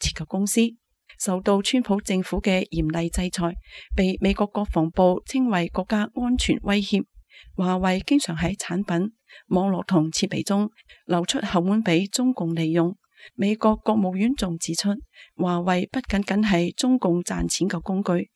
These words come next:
亦係實現中共戰略目標嘅工具，並喺全球範圍內擁有日益膨脹嘅戰略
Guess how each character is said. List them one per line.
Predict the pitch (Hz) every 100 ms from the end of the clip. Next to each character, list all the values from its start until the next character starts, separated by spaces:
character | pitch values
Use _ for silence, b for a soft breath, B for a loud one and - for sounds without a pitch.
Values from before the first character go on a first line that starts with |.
| B _ - -
亦 | 196
係 | 190 185 190
實 | - 202
現 | 180 185
中 | 226 262
共 | 254 180 180
戰 | - 185
略 | 185 170
目 | - 160
標 | - 202
嘅 | 165
工 | - 190 196
具， | 185 185 - b b _
並 | 208 202
喺 | 202 226
全 | - 185 180
球 | 185 175
範 | 175 - 185
圍 | 180
內 | 170 180 190 _ -
擁 | 202
有 | 233 202 208
日 | - 208 -
益 | 247 -
膨 | - 165 165
脹 | 214 196
嘅 | 202 185
戰 | 185 - 180
略 | 160